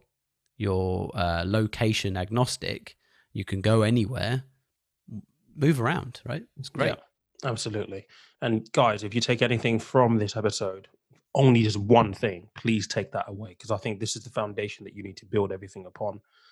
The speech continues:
Speaker 2: Um, and your foundations really, really, really do need to be strong.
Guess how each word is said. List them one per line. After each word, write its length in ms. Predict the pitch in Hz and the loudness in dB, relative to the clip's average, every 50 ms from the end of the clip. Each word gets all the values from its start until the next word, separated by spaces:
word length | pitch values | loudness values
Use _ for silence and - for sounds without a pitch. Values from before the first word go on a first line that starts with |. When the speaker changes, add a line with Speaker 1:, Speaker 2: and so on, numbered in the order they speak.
| _ _ _ _ - 104 | _ _ _ _ -16 -12
Speaker 2:
Um, 280 | 104 101 98 95 98 _ _ _ _ _ _ _ - | -10 -10 -10 -10 -12 _ _ _ _ _ _ _ -14
and 260 | 110 101 98 98 98 | -12 -10 -10 -8 -6
your 100 | 107 107 | -6 -6
foundations 680 | - - 110 104 101 107 110 110 - - 107 101 98 107 | -4 -2 -2 -2 0 0 0 0 0 -2 -4 -2 -2 -4
really, 420 | 107 101 110 113 110 110 104 104 | 0 4 6 6 6 6 4 0
really, 380 | 101 98 101 101 98 98 95 95 | -2 -2 -2 -2 -2 -4 -6 -8
really 360 | 95 101 104 104 101 98 95 | -4 -2 0 0 0 0 -4
do 200 | 92 - 104 98 | -8 -8 -8 -8
need 200 | 98 98 95 - | -8 -10 -10 -10
to 80 | - 104 | -12 -14
be 120 | 104 98 | -12 -10
strong. 380 | - - - 113 98 90 82 | -10 -8 -6 -4 -6 -6 -6